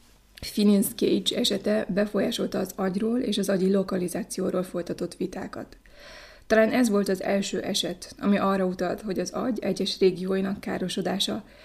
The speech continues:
befolyásolhatja a személyiséget és a viselkedést. A baleset világhírűvé és lenyűgöző esettanulmánnyá vált, de mégiscsak egy iszonyatos baleset maradt.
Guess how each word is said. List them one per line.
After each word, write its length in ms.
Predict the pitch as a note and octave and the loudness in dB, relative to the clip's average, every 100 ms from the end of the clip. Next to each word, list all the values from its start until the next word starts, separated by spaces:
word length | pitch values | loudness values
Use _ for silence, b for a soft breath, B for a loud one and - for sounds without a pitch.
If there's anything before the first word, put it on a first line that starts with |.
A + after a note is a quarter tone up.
| B | B
befolyásolhatja 840 | - F#3+ F#3 F3+ - F3+ G#3+ - A#3+ | -2 0 0 -2 -2 -4 -6 -6 -6
a 40 | |
személyiséget 840 | - F3+ F#3 F#3+ G#3 G3+ A3 - - | -4 -2 0 0 -2 -4 -6 -10 -10
és 160 | G3 G3 | -6 -4
a 80 | |
viselkedést. 840 | F#3 - - - - - - - - _ _ - B B B B B B | -2 -4 -6 -10 -10 -8 -8 -10 -14 _ _ -20 B B B B B B
A 80 | A3 | 2
baleset 480 | G3 A#3 C#4+ B3+ C4 | 4 6 4 2 2
világhírűvé 960 | G#3 G3 A#3+ - G3 F#3+ F#3 F#3 - - | 0 0 0 0 2 2 2 2 0 0
és 220 | F#3+ - | 0 2
lenyűgöző 640 | G3+ F#3+ F3+ F#3 F#3 F#3 - | 2 4 2 0 0 0 -2
esettanulmánnyá 880 | A#3+ G3 G3+ F3+ F#3 F#3 A#3 A#3+ A3+ | -2 -2 -2 -2 -2 0 0 -2 -2
vált, 400 | G#3 - - - - - - | -4 -6 -10 -16 -20 -10 -2
de 140 | G3 | 2
mégiscsak 600 | G#3 F#3+ F#3 - - - - _ - - | 4 2 -2 -4 -8 -12 -20 _ -12 -2
egy 140 | G3 | 0
iszonyatos 760 | F#3+ F#3 F#3 F#3 F3+ F3+ - - | 0 0 -4 -4 -6 -4 -6 -6
baleset 460 | - - - - | -8 -6 -8 -8
maradt. 360 | F3 - A3+ | -8 -8 -10